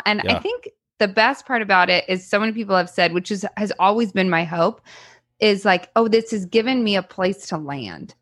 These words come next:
Speaker 2: Yeah.
Speaker 1: Um, you know,
Speaker 2: Yeah.
Speaker 1: 'cause some people, they deconstruct and they're like, "What do I do with the Bible?"
Speaker 2: Yeah.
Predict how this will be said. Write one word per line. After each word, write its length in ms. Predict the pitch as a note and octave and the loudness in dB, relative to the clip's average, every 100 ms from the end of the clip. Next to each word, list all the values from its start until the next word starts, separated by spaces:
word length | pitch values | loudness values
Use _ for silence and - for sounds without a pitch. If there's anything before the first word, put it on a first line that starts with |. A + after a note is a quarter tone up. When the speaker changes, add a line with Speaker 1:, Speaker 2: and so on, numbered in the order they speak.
| _ | _
Speaker 2:
Yeah. 260 | - G2+ F#3 - | 0 2 0 0
Speaker 1:
Um, 380 | F#3+ F3+ F3 D#3 _ _ _ - | 2 2 -2 -12 _ _ _ 0
you 100 | G#3+ | 2
know, 80 | G#3 | 4
Speaker 2:
Yeah. 160 | F#3+ - - - | 2 -2 -18 -8
Speaker 1:
'cause 140 | A#3+ | -2
some 160 | B3+ B3 | 0 2
people, 400 | A#3+ G#3+ F#3+ - _ _ _ _ | 0 -2 -8 -12 _ _ _ _
they 120 | A3 | 0
deconstruct 460 | G#3 A#3+ B3 C4 B3 | 0 -2 0 -2 0
and 100 | A3 | 0
they're 80 | G3 | 0
like, 160 | F3+ | -2
"What 160 | E3+ F3+ | 2 2
do 80 | F#3 | 4
I 80 | |
do 140 | E3+ F3 | 2 0
with 180 | E3+ - | -2 -2
the 60 | |
Bible?" 360 | D#3 D#3 E2 - _ | 0 0 -2 -10 _
Speaker 2:
Yeah. 220 | F#2+ G#2 | 0 0